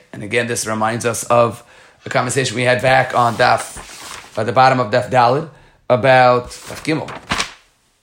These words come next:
By Ak-, by Akira's, um,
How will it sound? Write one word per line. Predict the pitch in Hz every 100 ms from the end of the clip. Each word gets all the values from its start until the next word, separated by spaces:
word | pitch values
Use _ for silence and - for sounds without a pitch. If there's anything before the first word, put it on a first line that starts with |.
| _ _ _ _ _ _ _ -
By | 135
Ak-, | 127 127 -
by | 135 135 123 120 117 113 - _ _ _ _ _ _ _ _ _ _ - -
Akira's, | 123 - 180 170 143 - - -
um, | 127 131 127 120 117 113 107